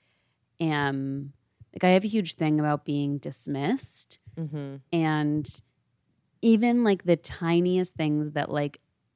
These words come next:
Speaker 1: when I step back and think about it, no one would read as dismissive. I'm like, "You're being dismissive." And he's
Speaker 2: Yep.
Speaker 1: like, "I'm not. I just,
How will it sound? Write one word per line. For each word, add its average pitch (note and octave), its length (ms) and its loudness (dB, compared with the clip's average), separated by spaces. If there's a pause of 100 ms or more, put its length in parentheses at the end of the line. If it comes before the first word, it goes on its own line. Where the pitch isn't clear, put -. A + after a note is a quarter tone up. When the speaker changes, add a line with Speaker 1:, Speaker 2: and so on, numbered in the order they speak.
(240)
Speaker 1:
when E3 260 2
I D3+ 380 0
step - 380 -4
back D3 240 -2
and D3+ 140 -6
think D3 200 -4
about C#3+ 260 -4
it, - 120 -8
no D#3 400 -2
one D3 440 -2
would D3 140 -12
read C#3 340 -6
as - 200 -10
dismissive. F3 800 -6 (520)
I'm E3+ 180 8
like, D3+ 200 0
"You're A#3 80 10
being E3+ 280 8
dismissive." - 600 -8
And F#3 80 -6
he's F#3 100 2
Speaker 2:
Yep. F3+ 240 6
Speaker 1:
like, - 80 -8
"I'm G3+ 140 0
not. D#3+ 380 -2
I - 40 -8
just, G3+ 220 -10